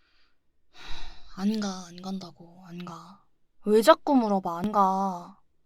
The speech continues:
됐다고, 다 때려치자고 했잖아, 내가. 안 간다고.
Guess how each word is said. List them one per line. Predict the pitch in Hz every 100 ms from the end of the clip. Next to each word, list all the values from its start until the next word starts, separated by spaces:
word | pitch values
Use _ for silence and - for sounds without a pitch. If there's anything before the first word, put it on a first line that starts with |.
| _ -
됐다고, | 208 - 311 262 240 240
다 | 202 185 -
때려치자고 | 262 285 - - 320 285 220
했잖아, | 220 - 262 202
내가. | 170 170 165 175 170
안 | 160 170
간다고. | 202 196 175 165 160 160 165 165 180